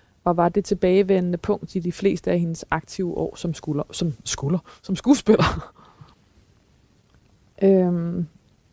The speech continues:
siden to tusind og fem spillede Mia Lyhne med i otte sæsoner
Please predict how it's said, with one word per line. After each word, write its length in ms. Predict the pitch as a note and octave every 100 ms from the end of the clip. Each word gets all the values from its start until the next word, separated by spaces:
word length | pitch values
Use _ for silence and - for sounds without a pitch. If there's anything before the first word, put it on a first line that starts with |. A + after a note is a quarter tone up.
| -
siden 340 | - - A#3
to 220 | A3+ B3 G3+
tusind 340 | G#3+ G3+ G3+
og 60 | G3
fem 220 | G#3+ G#3+ _ -
spillede 560 | - G3+ G#3+ G#3 G3
Mia 220 | F#3 F#3+
Lyhne 400 | F#3 F3+ F#3+ G3+
med 320 | G#3 F#3+ F#3+ G#3
i 280 | G3 F#3 E3 _ _ _ _ _ _
otte 360 | F#3+ G#3 B3 D4+ -
sæsoner 500 | - G#3+ A3 G#3